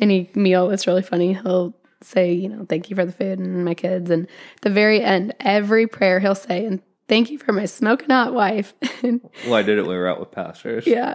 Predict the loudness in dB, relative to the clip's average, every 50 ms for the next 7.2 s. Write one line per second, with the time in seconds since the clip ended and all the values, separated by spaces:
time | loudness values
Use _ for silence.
0 | -8 -6 -4 -2 0 0 0 0 -2 -2 -2 0 2 2 4 4 2 0 0 -4
1 | -8 -10 -10 -10 -8 -10 -10 -12 -12 _ 0 0 0 0 0 -2 -2 -2 0 0
2 | 2 2 2 2 2 2 2 2 0 -2 -4 -4 -2 -2 -2 -2 -4 -4 -4 -4
3 | -4 -4 -2 -2 0 -2 0 0 0 2 4 4 2 2 0 -2 -4 -4 -4 -4
4 | -8 -14 -18 -20 -18 -18 -18 -10 -2 0 0 0 0 0 0 2 2 2 0 -2
5 | -6 -4 0 0 2 2 2 2 2 4 4 2 2 2 2 2 2 2 2 2
6 | 2 4 4 2 2 2 2 2 2 2 2 2 2 0 0 -2 -2 -4 -4 -6
7 | -6 -6 -6